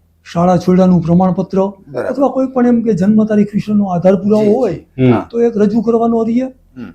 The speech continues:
Speaker 1: અને તમારી મૌલિક કવિતા
Speaker 3: હમ, હમ.
Speaker 1: એ ટાઈપ કરીને અથવા તો, અ, ફોટો ઇમેજ
Speaker 2: બરાબર.
Speaker 1: કે પીડીએફ ના સ્વરૂપમાં
Speaker 3: હા, હા,
Speaker 1: મોકલી
Speaker 3: હા.
Speaker 1: શકાય.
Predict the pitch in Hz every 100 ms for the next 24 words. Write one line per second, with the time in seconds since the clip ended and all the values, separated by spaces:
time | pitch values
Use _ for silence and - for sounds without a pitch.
0 | _ 214 220 226 233 233 208 226 226 190
1 | 220 226 226 - 233 214 160 123 - _
2 | 113 117 - 110 113 - - 226 233 233
3 | 214 226 - 214 220 202 202 196 226 214
4 | 226 220 220 - _ _ _ _ _ 330
5 | 269 240 247 - _ _ - 220 220 202
6 | 190 185 175 - - _ - 156 120 87
7 | 92 _ _ _ _ 214 208 208 220 214
8 | 208 - - 190 175 185 185 196 240 262
9 | - 180 160 170 165 131